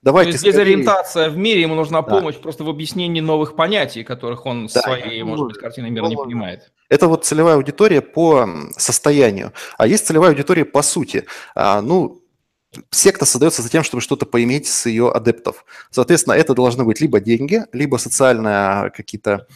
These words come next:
Speaker 1: привилегии, либо это власть, либо там какой-то статус, э, либо это известная персона.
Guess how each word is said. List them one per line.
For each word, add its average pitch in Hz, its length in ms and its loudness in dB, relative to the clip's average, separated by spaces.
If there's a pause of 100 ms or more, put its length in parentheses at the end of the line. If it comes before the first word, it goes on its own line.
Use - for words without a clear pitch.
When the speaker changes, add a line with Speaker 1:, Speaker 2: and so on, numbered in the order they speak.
(280)
Speaker 1:
привилегии, 139 480 2
либо 131 240 2
это 123 240 4
власть, 131 460 2
либо 117 420 2
там 110 500 -4
какой-то 113 380 -2 (240)
статус, - 580 0
э, 117 220 2
либо 120 240 -2
это 120 240 0
известная 117 420 -2
персона. 160 520 -2